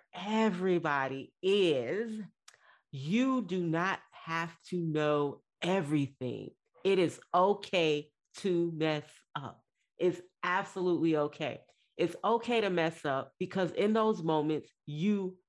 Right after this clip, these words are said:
learn, right? If you mess up, you learn, you correct it. The next time, you may still mess up, but guess what? You know how to correct it, and you keep moving and keep growing,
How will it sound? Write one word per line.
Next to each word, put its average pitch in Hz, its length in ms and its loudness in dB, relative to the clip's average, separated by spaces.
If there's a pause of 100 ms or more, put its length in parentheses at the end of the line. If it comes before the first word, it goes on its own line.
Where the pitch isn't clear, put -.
learn, 143 720 -2 (220)
right? 151 380 0 (340)
If 170 200 2
you 208 80 2
mess 170 420 -2
up, 156 260 -2 (340)
you 190 180 -4
learn, 143 600 0 (220)
you 226 160 2
correct 156 540 0
it. 208 180 -2 (160)
The 220 120 4
next 254 560 -4
time, 190 520 0
you 220 180 0
may 220 180 2
still 240 300 0
mess 196 300 -2
up, 139 240 0 (140)
but 165 100 -2
guess 202 280 0
what? 208 300 -4 (240)
You 220 220 0
know 208 180 2
how 180 200 -2
to 175 80 -2
correct 208 520 -6
it, 139 200 -4 (280)
and 180 180 2
you 180 100 -2
keep 226 440 -4
moving 170 760 2
and 165 160 -2
keep 170 340 -8
growing, 143 640 0